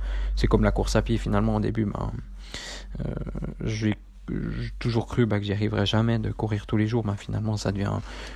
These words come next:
une habitude et puis, euh, finalement ça me plaît, puis, euh, je changerai pour rien au monde, euh, ça, voilà. N'hésitez pas à me dire si vous, vous avez des, des habitudes comme ça que vous, vous faites tous les jours ou très régulièrement,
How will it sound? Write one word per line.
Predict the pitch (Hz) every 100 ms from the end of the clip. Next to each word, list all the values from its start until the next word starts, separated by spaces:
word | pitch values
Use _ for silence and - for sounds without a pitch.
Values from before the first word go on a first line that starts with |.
| -
une | 120
habitude | 110 110 107 120 117
et | 104
puis, | - 101 92
euh, | -
finalement | - - - 104
ça | - 98
me |
plaît, | 98 120 131
puis, | - 98
euh, | 101
je | 107 107
changerai | - 107 104 104
pour | 101
rien | 113 117
au | 117
monde, | 113 113 98
euh, | 104 104 107 - - -
ça, | - 107 107 - - -
voilà. | 107 - - - - - - - - -
N'hésitez | 117 131 -
pas | 151
à | 131
me | 123
dire | 143 143
si | - 120
vous, | 117 139 120
vous | 120 107
avez | 107 113
des, | 107 101 104 101 - - - - -
des | 113 110
habitudes | 110 113 - 165
comme | - 110
ça | 135
que | 127
vous, | 117 117 127 123 123 - 131
vous | 110
faites | - 135 - 117
tous | - 117
les | 113
jours | 117 160 113
ou | 110
très | - -
régulièrement, | 110 117 110 110 113 127 147